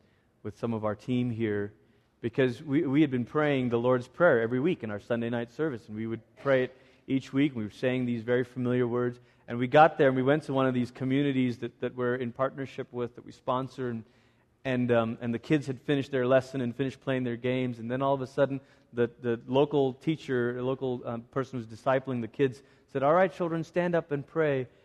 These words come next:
And they stood up, and they began to say, "Our Father, who art in heaven." And one of my team members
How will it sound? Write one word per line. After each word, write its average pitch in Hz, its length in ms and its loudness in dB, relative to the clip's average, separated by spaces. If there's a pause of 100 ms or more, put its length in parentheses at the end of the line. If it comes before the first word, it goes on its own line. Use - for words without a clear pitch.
(160)
And 131 140 -2
they 131 100 4
stood 160 280 4
up, 147 160 8
and 127 100 2
they 123 80 0
began 127 360 0
to 123 80 -2
say, 104 400 -4 (580)
"Our 120 220 0
Father, 104 500 -2 (340)
who 110 140 -8
art 107 280 -8
in 107 80 -20
heaven." 101 320 -14 (440)
And 120 140 -4
one 139 160 4
of 143 60 0
my 131 120 2
team 143 220 -4
members 123 320 -4